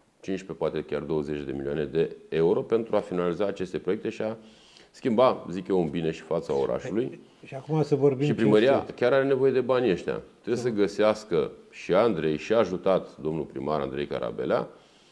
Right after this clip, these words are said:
Speaker 1: și de factorul politic, și de factorii guvernamentali,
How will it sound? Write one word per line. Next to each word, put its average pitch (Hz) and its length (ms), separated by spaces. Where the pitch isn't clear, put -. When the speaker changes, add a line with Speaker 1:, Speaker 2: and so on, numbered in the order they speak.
Speaker 1:
și - 120
de 117 100
factorul 95 420
politic, 110 320
și 78 80
de 76 60
factorii 78 640
guvernamentali, 80 960